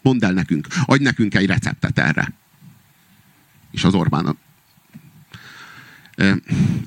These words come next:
eleresztette a Vermer András kezét. Vermer András egy pár évre rá rákbeteg lett, és meg is halt.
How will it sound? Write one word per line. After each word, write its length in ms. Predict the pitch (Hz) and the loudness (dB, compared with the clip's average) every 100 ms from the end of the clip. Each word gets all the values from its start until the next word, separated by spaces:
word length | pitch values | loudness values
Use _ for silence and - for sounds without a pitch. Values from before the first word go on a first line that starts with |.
| - - | -12 -4
eleresztette 640 | 104 90 73 - 90 - | -2 -2 -2 0 2 2
a 60 | 92 | 4
Vermer 340 | 80 82 76 | 4 4 0
András 400 | 65 71 - - | -2 0 0 2
kezét. 500 | 98 95 90 85 - - - - - - | 2 4 4 4 2 0 -12 -20 -6 2
Vermer 300 | 101 82 80 | 2 2 -2
András 480 | 78 65 - - - - - | 0 2 2 0 -6 -12 -12
egy 160 | - - - - - - _ - - - - - | -14 -12 -16 -16 -20 -20 _ -20 -20 -20 -20 -10
pár 180 | - 87 | -2 0
évre 280 | 90 76 85 | 0 0 0
rá 280 | 78 67 65 52 57 62 | 2 0 -2 -4 -4 -2
rákbeteg 500 | 85 101 - - 71 | -2 -2 -2 -2 -2
lett, 160 | - | -2
és 120 | - | -2
meg 140 | - - | 0 0
is 120 | - | 0
halt. 320 | - 78 - | 2 2 2